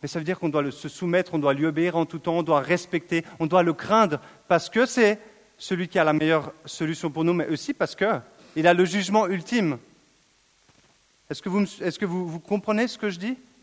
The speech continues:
Ça va, c'est assez clair, c'est pas encore en chinois parce que j'ai pas un traducteur chinois, mais au cas où, je peux essayer de le faire. Craindre pour mieux voir. Parce que la crainte, dans la crainte, vous allez voir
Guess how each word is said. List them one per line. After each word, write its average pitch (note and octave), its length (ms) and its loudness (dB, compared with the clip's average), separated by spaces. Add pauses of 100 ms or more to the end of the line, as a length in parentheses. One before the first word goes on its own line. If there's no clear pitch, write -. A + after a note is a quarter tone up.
(340)
Ça - 140 -4
va, F3 160 2
c'est F3+ 140 -2
assez D3 200 -4
clair, F#3+ 220 -4
c'est D3+ 140 -8
pas D#3+ 100 -2
encore D#3+ 240 -2
en D#3+ 60 -2
chinois E3+ 320 -4
parce C#3+ 120 -14
que - 80 -10
j'ai B2+ 140 -10
pas E3 160 -4
un D#3+ 60 -2
traducteur D3 420 -8
chinois, D#3 280 -6
mais C3+ 100 -4
au C3 80 -8
cas C#3+ 100 -6
où, D#3 100 -4
je - 80 -16
peux - 140 -10
essayer B2 200 -10
de A#2+ 40 -16
le A#2+ 60 -10
faire. - 160 -20 (4000)
Craindre A3+ 280 4
pour F3 160 -4
mieux F3 160 4
voir. D#3+ 380 -4 (1400)
Parce D#3 160 -8
que G3 60 0
la F3 120 6
crainte, G#3 400 0
dans D#3+ 140 2
la E3 100 4
crainte, F#3+ 320 0
vous C#3+ 220 -6
allez C#3 140 -2
voir D#3+ 420 -2